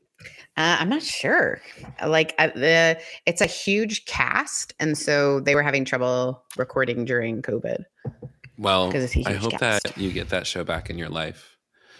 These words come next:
Speaker 2: Um, Scotty
Speaker 1: Thank
Speaker 2: coming
Speaker 1: you.
Speaker 2: through.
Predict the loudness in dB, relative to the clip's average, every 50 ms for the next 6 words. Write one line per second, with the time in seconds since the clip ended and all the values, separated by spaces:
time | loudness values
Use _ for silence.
0 | -20 -20 -20 -20 -20 -20 -20 _ -8 -4 -2 0 0 0 0 0 -2 -4 -6 -8
1 | -12 _ _ _ _ _ _ _ _ _ _ -20 -20 -20 _ _ _ _ _ _
2 | _ _ _ -12 -10 -8 -8 -6 -2 0 2 4 4 4 4 2 2 2 2 2
3 | 0 0 -2 -2 0 0 0 0 -2 -4 -6